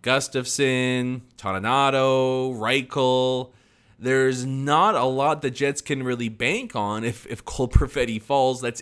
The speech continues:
inside the organization to pick up the slack if the rookie isn't off to a great start this year. So, so I, I, I'll be intrigued to see how he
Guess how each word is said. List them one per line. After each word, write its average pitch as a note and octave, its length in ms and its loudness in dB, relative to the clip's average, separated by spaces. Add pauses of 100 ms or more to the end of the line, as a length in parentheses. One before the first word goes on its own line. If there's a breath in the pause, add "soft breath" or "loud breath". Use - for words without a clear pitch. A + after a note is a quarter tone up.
inside D3 460 -2
the B2+ 140 -2
organization A#2 960 -4 (500 soft breath)
to B2 100 -10
pick - 220 -4
up - 180 -4
the F3 100 2
slack G#2+ 400 0
if G2+ 120 -10
the G#2+ 80 -2
rookie G#2 480 -2
isn't G2 560 -6 (320)
off A#2+ 240 2
to A#2 160 -2
a G#2 40 -2
great G2 280 -4
start E2+ 320 -6
this - 260 -12
year. B1 180 -16
So, C3 260 -2
so C#3 140 -2
I, D3 120 4
I, E3+ 280 2
I'll D#4+ 140 2
be F4+ 100 -8
intrigued C4 300 -10
to A3 80 -8
see G3 160 -6
how C#3+ 280 -2
he B2 480 -2